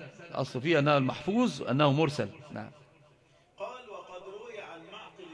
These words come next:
Speaker 2: بن عبد الله الجزري.
Speaker 1: لا، لا، ابن عبيد الله، ابن عبيد الله الجزري، نعم، وهو معقل بن عبيد الله الجزري، قال فيه ابن معين: ليس به بأس،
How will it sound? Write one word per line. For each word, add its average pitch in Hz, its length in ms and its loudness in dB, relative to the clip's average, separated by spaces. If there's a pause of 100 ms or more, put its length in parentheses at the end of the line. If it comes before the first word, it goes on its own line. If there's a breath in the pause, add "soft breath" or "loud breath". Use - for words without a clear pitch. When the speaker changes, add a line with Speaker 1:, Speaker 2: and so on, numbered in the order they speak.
Speaker 2:
بن 147 80 -20
عبد 147 260 -18
الله 156 540 -14
الجزري. 160 420 -14
Speaker 1:
لا، 131 140 6
لا، - 340 4
ابن 143 260 2
عبيد 147 520 6
الله، 139 480 6 (2500)
ابن 151 140 -2
عبيد 151 340 6
الله 147 160 10
الجزري، 127 480 6 (400)
نعم، 120 240 2 (960)
وهو 147 640 10 (440)
معقل 190 380 10
بن 160 80 2
عبيد 170 220 4
الله 180 120 8
الجزري، 180 480 6 (260)
قال 190 260 10
فيه 196 140 4
ابن 170 120 2
معين: 185 400 6 (260)
ليس 180 420 8 (480)
به 160 360 8
بأس، - 520 2